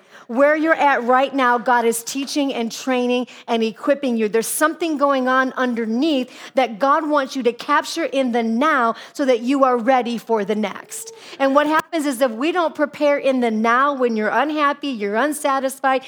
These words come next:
you didn't ask for it, you'll never get the next 'cause you'll never be prepared for it.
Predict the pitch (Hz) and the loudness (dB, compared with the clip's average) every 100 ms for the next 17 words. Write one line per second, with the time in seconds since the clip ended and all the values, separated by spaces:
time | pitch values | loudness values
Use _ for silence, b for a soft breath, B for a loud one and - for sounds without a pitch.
0 | B B 226 202 285 294 262 254 254 - | B B -8 0 2 2 -2 -2 -4 -2
1 | 254 247 247 B B 262 262 285 277 277 | 2 2 0 B B 0 2 2 2 -2
2 | 202 277 311 - 269 240 220 214 - 233 | 0 -2 -2 -4 -2 0 -2 -4 -8 -4
3 | 226 220 220 220 214 214 208 - 226 - | -2 0 0 0 -4 -4 -8 -8 -12 -10
4 | 196 185 180 - 165 156 165 - - | -10 -10 -10 -16 -14 -12 -14 -20 -20